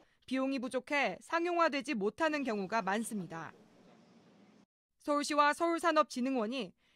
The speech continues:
연구 이후 제품의 기술 상용화를 지원하기로 했습니다.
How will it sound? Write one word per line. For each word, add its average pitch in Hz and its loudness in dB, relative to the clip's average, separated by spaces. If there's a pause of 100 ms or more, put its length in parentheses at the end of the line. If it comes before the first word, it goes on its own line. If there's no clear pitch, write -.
(120)
연구 262 0
이후 285 -2
제품의 285 -2
기술 311 -6
상용화를 269 0
지원하기로 247 -2
했습니다. 170 -8